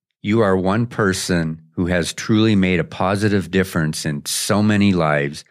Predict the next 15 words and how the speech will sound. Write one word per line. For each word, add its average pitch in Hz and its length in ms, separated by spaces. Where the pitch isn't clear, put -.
and 90 180
on 90 180
a 80 40
community 92 800
on 80 200
a 73 60
tiny 98 440
speck 80 500
in 80 80
the 73 80
middle 80 320
of 76 80
the 73 80
Pacific - 720
Ocean. 73 480